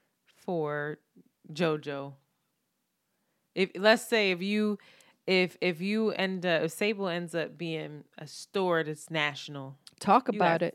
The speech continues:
Speaker 1: you got
Speaker 2: Te-
Speaker 1: ten locations, right? You balling. What does that mean for Joe?
Speaker 2: Man, JoJo's living lovely. JoJo's gonna travel the world. JoJo's gonna be like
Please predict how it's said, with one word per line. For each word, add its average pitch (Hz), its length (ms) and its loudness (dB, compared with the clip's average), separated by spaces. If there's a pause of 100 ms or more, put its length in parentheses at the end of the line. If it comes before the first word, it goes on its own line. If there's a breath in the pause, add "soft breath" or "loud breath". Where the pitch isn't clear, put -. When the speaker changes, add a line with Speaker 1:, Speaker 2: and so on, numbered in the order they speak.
Speaker 1:
you 196 140 -4
got 170 160 4
Speaker 2:
Te- 196 80 -6
Speaker 1:
ten 190 200 0
locations, 156 720 -4 (460 loud breath)
right? 165 360 -2 (640)
You 190 180 -6
balling. 151 580 0 (1900 soft breath)
What 170 400 0
does 170 180 -4
that 160 260 0
mean 156 480 -6 (560 soft breath)
for 156 240 -2
Joe? 147 560 -2 (1400)
Speaker 2:
Man, 330 220 -6
JoJo's 311 320 -2
living 311 360 -2
lovely. 269 460 2
JoJo's 277 300 0
gonna 294 180 2
travel 285 380 2
the 285 120 0
world. 240 580 4
JoJo's 247 300 0
gonna 254 280 0
be 247 140 -2
like 233 540 0